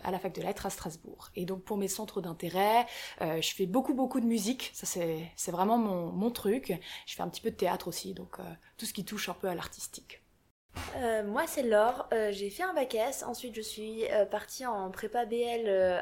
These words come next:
Speaker 2: à Strasbourg. Après ça, j'ai fait une L trois de lettres modernes à la fac de lettres de Strasbourg, puis un master recherche, avant d'entamer deux années de préparation à l'agrégation que je n'ai, euh, malheureusement pas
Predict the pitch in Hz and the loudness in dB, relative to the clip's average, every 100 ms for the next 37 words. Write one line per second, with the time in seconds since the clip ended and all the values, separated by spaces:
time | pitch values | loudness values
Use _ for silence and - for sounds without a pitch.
0 | - 202 185 - 208 190 190 233 349 359 | 0 -2 -2 -6 -8 -6 -4 -2 -2 0
1 | - 220 - 233 - 247 240 226 208 - | 0 0 -2 -6 2 6 6 2 -6 -2
2 | 233 220 208 - 214 - 226 196 190 - | -2 0 -2 -2 -4 -2 -2 0 -2 -4
3 | 208 208 214 220 214 175 185 208 202 208 | -4 0 2 2 2 0 -2 -4 -2 0
4 | 190 190 - - 196 190 220 294 - - | 0 -4 -8 -6 -6 -4 -2 -2 -4 -10
5 | 214 175 180 - 190 180 - 208 214 240 | -6 -6 -6 -4 -2 -2 -2 -2 0 0
6 | 247 311 - - - - - - - - | 0 0 -4 -10 -16 -20 -18 -18 -20 -12
7 | - 226 226 262 262 247 240 233 247 247 | 6 6 8 4 4 2 2 4 2 2
8 | 214 233 226 226 240 247 240 208 196 220 | 2 4 4 6 4 4 4 2 -2 0
9 | 240 233 233 247 233 208 202 202 196 196 | 2 2 0 0 4 4 2 0 -2 -2
10 | 226 220 202 202 202 190 170 175 196 196 | -8 -6 -6 -4 -2 -2 -2 -2 -2 -4
11 | 196 202 196 160 | -4 -6 -2 -4